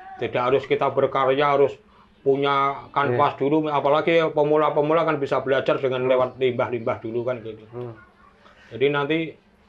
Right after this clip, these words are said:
Speaker 1: kalau misalnya mau berkarya, tahu-tahu udah beli bar-, bahan-bahan yang mahal, terus minat sama ininya menurun kan kasihan.
Speaker 2: Sayang
Speaker 1: Ya, udah
Speaker 2: banget
Speaker 1: ngeluarin
Speaker 2: ya.
Speaker 1: modal segala
Speaker 2: Iya.
Speaker 1: macam ya.
Speaker 2: Itu dia berarti
Speaker 1: Kalau
Speaker 2: berkah.
Speaker 1: udah tahu,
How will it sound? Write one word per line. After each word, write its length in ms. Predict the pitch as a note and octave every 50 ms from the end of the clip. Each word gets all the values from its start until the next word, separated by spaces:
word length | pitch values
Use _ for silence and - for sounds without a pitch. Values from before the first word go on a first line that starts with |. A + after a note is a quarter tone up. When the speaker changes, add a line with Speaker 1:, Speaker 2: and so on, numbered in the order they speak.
| _ _ - - - - - _ _
Speaker 1:
kalau 220 | - - C3+ C#3 C#3
misalnya 560 | C#3+ D3 - D3 D3+ D3+ D#3 D#3 D#3+ D#3 - _ _ _ _ _ _ _ _
mau 180 | - D3+ D#3 D3
berkarya, 680 | - D3+ E3+ D#3 - E3 E3 D#3+ E3 F3+ G3 F#3+ F3 -
tahu-tahu 320 | E3+ D#3+ D#3+ E3 E3+ F3+
udah 160 | E3 D#3+ D3
beli 200 | D3+ D3+ D3+ D#3
bar-, 500 | D3+ D3 C#3+ C#3+ C#3+ C#3+ C#3+ C#3+ C#3 -
bahan-bahan 560 | - B2+ B2+ B2+ C3+ C#3 B2 C3+ C3 C3+ C#3+
yang 160 | C#3 D3 D3 D3
mahal, 500 | D3 C#3+ C#3 B2+ D3 E3 F#3+ F#3+ F#3 - _ _
terus 340 | - C#3 D3 D3+ C#3+ - - - _ _ _ _ _ _ _ _ - - - -
minat 500 | C3+ D3 D3+ D#3 D#3 E3 F3+ F3+ - -
sama 300 | - E3 D#3 D#3+ E3 E3
ininya 360 | E3 E3+ F3 F3+ F#3 F#3 F3+
menurun 500 | F#3 F#3 F#3 F#3+ F#3 F#3 F#3+ G#3+ A3 A3
kan 120 | A3 A3 G#3+ G#3 -
kasihan. 440 | - F#3+ F3 - A3+ G3+ C#3 B2 A2
Speaker 2:
Sayang 360 | - C#3 B2+ B2+ C3 C3+ B2+
Speaker 1:
Ya, 100 | B2+ B2+ B2
udah 40 | B2+
Speaker 2:
banget 180 | C#3 D3 E3+ F3
Speaker 1:
ngeluarin 340 | - C3+ C#3 C3+ C#3+ C#3+
Speaker 2:
ya. 80 | C#3+ C#3
Speaker 1:
modal 320 | C#3 C3+ C3+ - D3 C#3 C3+
segala 300 | B2+ - - B2 B2 B2
Speaker 2:
Iya. 100 | C#3 C#3+
Speaker 1:
macam 280 | D3+ D3 C#3 C3 B2 B2
ya. 140 | A#2+ A#2 A#2 A#2 - _ _ _ _ _ _ _ _ _ _ _ _ _ _ _ _ _ _ _ _ _ _ _ _ - C#3
Speaker 2:
Itu 320 | C#3+ C#3 - - D3+ D#3
dia 160 | C#3 D#3+ E3
berarti 320 | C#3+ A#2+ B2+ C3 C3 - C#3+
Speaker 1:
Kalau 240 | B2+ C3 C#3+ D#3
Speaker 2:
berkah. 80 | D#3 C#3+
Speaker 1:
udah 100 | B2+ A#2 -
tahu, 180 | E3 E3 F3